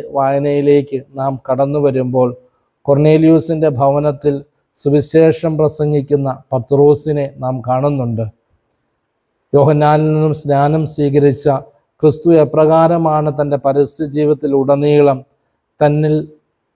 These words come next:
നിക്ഷിപ്തമായ തൻ്റെ പ്രേക്ഷിത പ്രവർത്തനം നടത്തിയതെന്ന്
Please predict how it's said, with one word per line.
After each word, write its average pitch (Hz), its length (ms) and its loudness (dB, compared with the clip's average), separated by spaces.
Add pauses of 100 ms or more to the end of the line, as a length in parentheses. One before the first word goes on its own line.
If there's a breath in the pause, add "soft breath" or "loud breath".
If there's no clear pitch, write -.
(140)
നിക്ഷിപ്തമായ 147 1040 2 (440)
തൻ്റെ 147 380 0 (140)
പ്രേക്ഷിത 147 500 2 (160)
പ്രവർത്തനം 147 640 0 (100)
നടത്തിയതെന്ന് 139 880 0